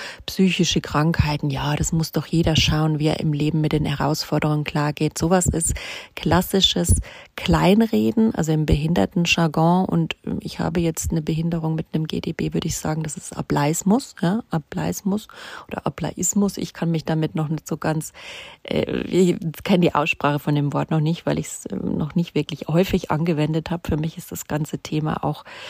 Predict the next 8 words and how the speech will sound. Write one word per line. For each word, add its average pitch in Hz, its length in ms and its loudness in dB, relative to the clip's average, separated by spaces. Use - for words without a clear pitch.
relativ 170 640 2
neu. 151 400 2
Aber 160 280 4
ich 147 60 -4
muss 165 180 4
echt - 240 -4
sagen, 160 360 2
sowas 175 640 0